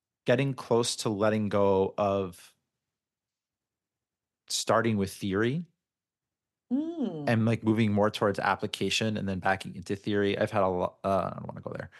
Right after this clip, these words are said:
Speaker 1: Um,
Speaker 2: <laughs>
Speaker 1: I think sometimes it feels too removed for me, even though I believe in what I'm doing and saying.
Speaker 2: Yeah.
Speaker 1: And, um, I'm letting go of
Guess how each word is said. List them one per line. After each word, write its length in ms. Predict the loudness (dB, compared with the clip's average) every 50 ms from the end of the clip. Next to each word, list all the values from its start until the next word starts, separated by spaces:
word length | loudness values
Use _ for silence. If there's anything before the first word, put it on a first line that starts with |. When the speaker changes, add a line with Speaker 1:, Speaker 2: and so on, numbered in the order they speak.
| -20 -20 _ -4
Speaker 1:
Um, 720 | 0 2 4 6 6 6 4 2 2 0 -4 -6 -8 -10 _ _ _ _ _ _ _ _ -20
Speaker 2:
<laughs> 400 | -20 -16 -14 -14 -14 -14 -18 -20 -20 _ _ _ _ _ _ _ _ _ _ _ _ _ _ 2
Speaker 1:
I 60 | 2
think 120 | 4 4
sometimes 440 | 2 0 0 0 0 0 0 2 0
it 120 | -2 -2 0
feels 280 | 2 2 2 2 0
too 160 | -2 -4 -4
removed 560 | -2 -2 -2 -2 -2 -4 -4 -6 -8 -12 -20 _ _ _ _ _
for 120 | -6 -4
me, 120 | -2 -2 -2
even 260 | -2 -2 -2 -2 -2
though 100 | 0 0
I 80 | 0 0
believe 360 | 0 -4 -4 -4 -4 -4 -4
in 100 | -4 -2
what 140 | -2 -2 -2
I'm 180 | -2 -6 -6 -6
doing 340 | -4 -4 -4 -2 -4 -6
and 100 | -6 -6
saying. 480 | -4 -4 -4 -4 -4 -6 -6 -6 -8 -10 _ _ _ _ _ _ _ _ _ _ _ _ _ _ _ _ _ _ _ _ _ _ _ _
Speaker 2:
Yeah. 140 | -2 2 4 4 6 6 4 4
Speaker 1:
And, 240 | 2 0 -2 -4 -2 0
um, 680 | 2 4 4 6 6 4 4 2 0 -2 -4 -6 -8 -10 _ _ _ _ _ _ _ _ _ _ _ _ _ _ _ _ _ _ _ _ _ -2
I'm 300 | 0 2 2 4 4 4
letting 360 | 6 6 6 6 4 4 2 2
go 480 | 2 2 4 4 4 2 2 0 -2 -4 -4
of 240 | -2 0 0 -2